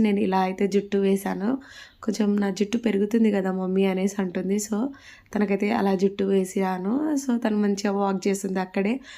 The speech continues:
వాళ్ళ డాడీ కూడా కూర్చున్నారు. So వాళ్ళ డాడీ వచ్చేటప్పుడు మా కోసం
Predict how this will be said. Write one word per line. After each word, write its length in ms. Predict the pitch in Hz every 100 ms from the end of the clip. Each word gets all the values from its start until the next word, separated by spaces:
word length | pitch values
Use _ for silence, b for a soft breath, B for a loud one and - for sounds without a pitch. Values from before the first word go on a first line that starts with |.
| B
వాళ్ళ 200 | _ 226 196
డాడీ 220 | 196 196 196
కూడా 160 | 196 208 208
కూర్చున్నారు. 520 | 202 190 190 185 247 311 B B B -
So 100 | - 208
వాళ్ళ 140 | 202 190 185
డాడీ 240 | 196 220 247
వచ్చేటప్పుడు 500 | 220 226 208 208 220 208
మా 60 | 190 -
కోసం 220 | 196 202